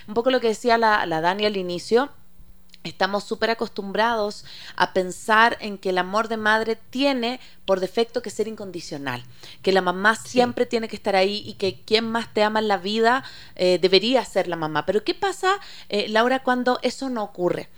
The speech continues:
Speaker 1: Cuando está esta figura de esta maternidad tóxica, creo que partamos por lo más básico, ¿qué se entiende por este concepto? Como características a lo mejor más,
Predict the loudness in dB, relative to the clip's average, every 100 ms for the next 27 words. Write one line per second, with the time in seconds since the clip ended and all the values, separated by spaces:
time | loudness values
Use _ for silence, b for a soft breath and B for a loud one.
0 | B B 0 4 6 6 2 2 2 4
1 | 0 -4 0 2 4 4 2 2 -2 -4
2 | -4 -4 -2 0 -2 -2 -2 2 0 2
3 | 0 0 -4 -2 -4 -2 0 0 0 -6
4 | B B 2 4 4 -2 -2 -2 -2 -2
5 | -4 -2 -2 0 0 0 -2 -2 -4 -6
6 | -2 0 0 -2 0 0 -2 B B -8
7 | 2 6 6 4 -2 -2 0 0 0 -2
8 | 0 6 6